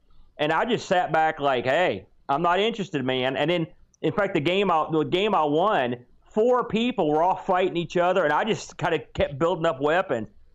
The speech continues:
If you build up weapons more than one round, it says you're stockpiling. <laughs> And, and I don't know if it's a bad thing, but I would stockpile me, and then I would just unleash hell on everybody.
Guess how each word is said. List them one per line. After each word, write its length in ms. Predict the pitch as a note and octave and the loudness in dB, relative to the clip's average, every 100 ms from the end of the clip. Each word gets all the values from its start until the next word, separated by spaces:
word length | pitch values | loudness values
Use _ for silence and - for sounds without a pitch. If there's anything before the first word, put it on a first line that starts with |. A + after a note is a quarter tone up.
| _ | _
If 140 | F3+ G3+ | -4 0
you 100 | G3 | 0
build 260 | A3+ C#4+ | 2 2
up 160 | C4 D3+ | 0 0
weapons 400 | F3+ A#3 G3 C#3+ | 0 0 -2 -2
more 180 | E3 F#3+ | 0 0
than 180 | E3+ C#3+ | 0 0
one 240 | E3+ F3+ | 0 2
round, 420 | D#3+ E3 F3 F3+ | 0 2 2 0
it 100 | D3+ | -2
says 280 | - F3+ B2+ | 0 0 2
you're 100 | D#3 | -2
stockpiling. 960 | D#3 F3 E3 - C#3+ C3+ A#2+ A2 A2 A2+ | 0 0 0 0 0 2 0 -2 -4 -4
<laughs> 40 | |
And, 140 | D#3+ E3 - - _ - - D#3+ | -4 -4 -6 -14 _ -20 -4 0
and 40 | |
I 40 | A#3 | 0
don't 100 | A#3 | 0
know 80 | |
if 80 | G#3 | 0
it's 120 | G3+ | 0
a 40 | F#3 | 0
bad 400 | C3+ D#3+ G3 F3 | 2 2 2 0
thing, 160 | D3+ | -2
but 80 | C#3+ | 0
I 80 | D3+ | 0
would 160 | G#3+ C3 | 0 -2
stockpile 640 | F3+ E3+ F3+ D#3 D3+ C3+ | 0 0 0 0 2 2
me, 140 | D3 - | -2 -2
and 80 | D#3 | -2
then 180 | F#3 - _ - | -4 -6 _ -2
I 120 | F#3 | -2
would 120 | A3 | -2
just 120 | F#3+ - | -4 -2
unleash 480 | F#3+ F#3 F3+ E3 - | -2 0 0 -2 -2
hell 280 | F3 F3+ E3 | 0 2 2
on 100 | C#3 | 2
everybody. 800 | D3 C#3+ B2+ A2+ G#2 F2+ D#2 | 0 0 0 0 0 -4 -8